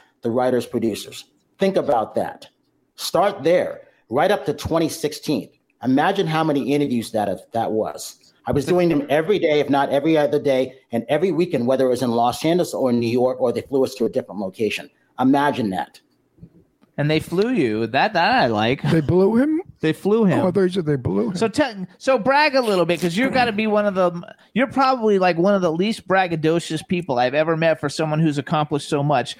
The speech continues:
Speaker 2: So let's brag for you a little bit.
Speaker 3: Braggadocious. Oh, I like it. Such a gay word.
Speaker 1: All right, let's
Speaker 3: Braggadocious.
Speaker 1: start here. Let's, let's go to this. All right, so I remember A Touch of Evil when, uh, the re-, the re-release came out. So I got a chance to interview Charlton Heston,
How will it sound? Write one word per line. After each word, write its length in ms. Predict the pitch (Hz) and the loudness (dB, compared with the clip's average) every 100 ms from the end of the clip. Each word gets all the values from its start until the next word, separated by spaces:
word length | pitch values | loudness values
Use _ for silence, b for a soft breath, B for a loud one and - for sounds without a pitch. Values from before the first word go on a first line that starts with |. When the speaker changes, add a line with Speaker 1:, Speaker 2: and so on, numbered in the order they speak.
| B | B
Speaker 2:
So 120 | - 180 | -2 0
let's 180 | 220 | 0
brag 400 | 180 202 208 214 | 0 2 2 2
for 140 | 170 160 | -2 -2
you 140 | 143 | 2
a 20 | |
little 360 | 151 202 226 185 | 2 2 2 0
bit. 140 | 131 131 | 0 2
Speaker 3:
Braggadocious. 880 | 185 233 214 - 127 110 - - - | 4 4 0 0 -2 -2 -4 -6 -2
Oh, 120 | 175 | 0
I 100 | 170 | 2
like 240 | 160 180 190 | 2 0 -2
it. 60 | |
Such 160 | 233 190 | -4 -2
a 40 | 151 | -2
gay 260 | 147 170 | 0 0
word. 300 | 151 147 147 135 | 2 2 2 2
Speaker 1:
All 60 | - | 2
right, 240 | 233 202 | 4 2
let's 160 | 190 156 | 2 2
Speaker 3:
Braggadocious. 40 | |
Speaker 1:
start 240 | 165 226 202 | 2 2 4
here. 300 | 220 127 98 - _ _ _ _ | 2 0 -2 -10 _ _ _ _
Let's, 400 | 151 220 - - | -2 -2 -4 -4
let's 200 | 214 226 | -4 0
go 120 | 247 | 2
to 80 | 202 | 2
this. 140 | 147 | 0
All 120 | 214 208 | 0 0
right, 40 | |
so 140 | 214 180 | 2 2
I 60 | |
remember 400 | 175 202 247 220 | 2 2 2 2
A 80 | 151 | 0
Touch 360 | 151 - 247 254 | -4 -4 -2 -2
of 100 | 180 | -4
Evil 640 | - 185 135 95 90 110 | -4 -2 -2 -4 -6 -12
when, 400 | 135 135 156 156 | -8 -2 0 2
uh, 220 | 147 139 | 4 2
the 120 | 131 135 | 2 -2
re-, 200 | 151 135 | -2 -2
the 260 | 120 139 | 0 2
re-release 480 | 131 220 196 175 170 | 2 0 2 0 -2
came 220 | - 143 | -2 0
out. 240 | 113 95 - | 0 -2 -4
So 100 | 139 | -2
I 60 | |
got 160 | 135 226 | 0 0
a 40 | |
chance 280 | 247 196 190 | 0 -2 -4
to 160 | 139 117 | -6 -4
interview 320 | 143 156 147 123 | -2 0 0 0
Charlton 360 | - 170 196 | 0 0 0
Heston, 440 | 143 123 127 127 | -2 -2 -2 -2